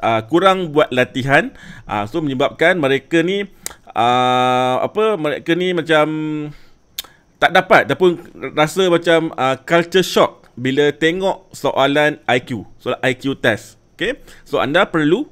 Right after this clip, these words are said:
buat banyak latihan, perlu, um, selalu untuk, apa, asah kembali anda punya,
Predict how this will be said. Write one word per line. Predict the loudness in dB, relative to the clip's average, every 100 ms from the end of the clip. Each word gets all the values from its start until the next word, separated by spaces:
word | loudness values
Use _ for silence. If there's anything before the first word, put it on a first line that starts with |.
| -16
buat | -8 2 2 2 -2
banyak | -2 0 -2
latihan, | -4 -2 0 0 0 -12 -20 _ 2
perlu, | 2 2 -4 -6 _ _ _ _
um, | -2 2 2 2 0 0 -4 -6 -8
selalu | 0 2 4 2 -4 -6 -10
untuk, | -6 0 2 2 -2 -20 -20 _
apa, | -2 0 0 0
asah | -2 2 0 0
kembali | -2 0 0 0 -4
anda | -4 -4
punya, | -6 -6 -4 -2 -2 -4